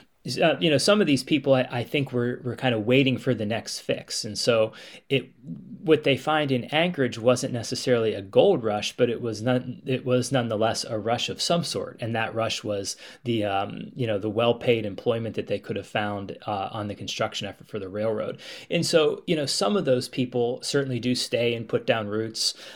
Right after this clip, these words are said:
Um, some of them do return to, uh, to wherever they came. It's, it's kind of a mixed bag, but, um, but I, I guess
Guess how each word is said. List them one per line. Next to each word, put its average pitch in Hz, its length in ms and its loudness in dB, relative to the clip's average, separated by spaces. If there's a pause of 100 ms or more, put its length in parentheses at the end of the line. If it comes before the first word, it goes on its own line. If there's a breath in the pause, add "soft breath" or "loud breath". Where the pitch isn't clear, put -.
(140)
Um, 104 540 2
some 127 260 4
of 113 80 0
them 117 180 2
do 110 200 -2
return 110 840 -4
to, 110 440 0
uh, 110 240 0
to - 140 -6
wherever 110 360 -2
they 104 140 -2
came. 117 320 -4
It's, 110 140 -6
it's 139 180 -6
kind 226 240 -2
of 175 80 2
a 131 60 4
mixed - 320 -2
bag, 107 500 0 (380 loud breath)
but, 123 320 6
um, 104 480 -2 (280)
but 135 140 4
I, 127 200 6
I 127 120 0
guess 131 340 2